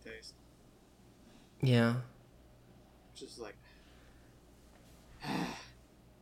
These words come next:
Speaker 1: Um, okay, I got one last topic I think I'll segue into the music portion, which is Trippie, Trippie Redd recently got his entire new album leaked.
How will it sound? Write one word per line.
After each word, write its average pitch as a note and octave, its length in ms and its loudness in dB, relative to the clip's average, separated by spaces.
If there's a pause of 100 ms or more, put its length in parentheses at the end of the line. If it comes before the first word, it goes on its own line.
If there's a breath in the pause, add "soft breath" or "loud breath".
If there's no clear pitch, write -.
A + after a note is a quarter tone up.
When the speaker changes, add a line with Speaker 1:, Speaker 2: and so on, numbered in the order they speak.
(1900)
Speaker 1:
Um, A#2 380 -4 (240)
okay, A2+ 180 0
I - 20 -4
got A#2+ 200 0 (1120)
one D3+ 280 6
last C#3+ 280 0
topic C#3 340 2
I A2+ 60 -2
think A#2 140 -4
I'll A#2 80 -2
segue A#2 220 -2 (280)
into A2 160 -10
the A2 160 -10
music A#2+ 340 -4
portion, A2+ 400 -6
which A2 120 -20
is G#2+ 240 -14 (600)
Trippie, D3+ 500 2 (160)
Trippie D#3 260 0
Redd B2 360 6 (800)
recently C#3 360 4
got B2+ 200 6
his A#2+ 100 -2
entire D3 760 2
new C3+ 220 -4
album A#2+ 460 4
leaked. - 280 -10